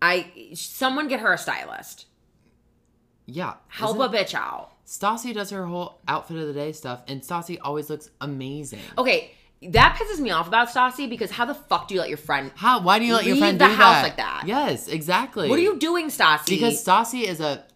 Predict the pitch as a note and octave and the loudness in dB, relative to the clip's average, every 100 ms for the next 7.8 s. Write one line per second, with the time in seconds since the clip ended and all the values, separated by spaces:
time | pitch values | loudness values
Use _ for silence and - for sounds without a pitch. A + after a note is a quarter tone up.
0 | - - - B2+ A#2 G#2+ G#2 A2 - - | -20 -12 -6 -6 -6 -10 -10 -10 -12 -14
1 | - - - G#3+ G#3+ - - - E3+ E3+ | -16 -16 -4 2 4 2 -4 -6 -4 -4
2 | D3+ A#2+ A2+ F#3+ F4 A#4 A4+ A#4+ B4 A#4+ | -6 -6 -6 0 2 2 2 0 0 -2
3 | - C#4+ F#4+ G4+ F#4+ E4+ E4 - A3 A3+ | -2 -4 -2 0 2 4 2 0 -2 0
4 | E4 - F#4+ G#4 D#4 F#4+ G#4+ - - C4 | 0 -4 -6 -6 -6 -4 -4 -6 0 0
5 | C#4 F4 F4+ - - F#4 G4 - A#4 C5 | 2 -2 -4 -2 -2 -2 -6 -6 -2 0
6 | C#5 C#5 - A2 G2+ F#2+ G2+ F#2+ E2 - | 0 -2 -10 -12 -12 -14 -14 -16 -20 -20
7 | C#2+ F2 A2 G2 F#2+ - - | -20 -14 -12 -12 -14 -20 -20